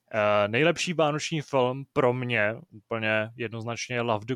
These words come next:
Coopers, eh, v češtině Trouble o Vánocích, tuším, má to nějaký úplně stupidní překlad. Což je film, který na Č S F D tuším má asi padesát procent nebo čtyřicet procent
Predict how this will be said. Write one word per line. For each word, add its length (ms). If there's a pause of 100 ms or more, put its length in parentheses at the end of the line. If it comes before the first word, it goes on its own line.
Coopers, 460
eh, 840
v 100
češtině 840
Trouble 360
o 80
Vánocích, 500
tuším, 220
má 100
to 80
nějaký 180
úplně 160
stupidní 440
překlad. 380 (720)
Což 460 (120)
je 260
film, 260
který 200
na 140
Č 160
S 80
F 60
D 180
tuším 300
má 160
asi 180 (200)
padesát 380
procent 320
nebo 100
čtyřicet 300
procent 580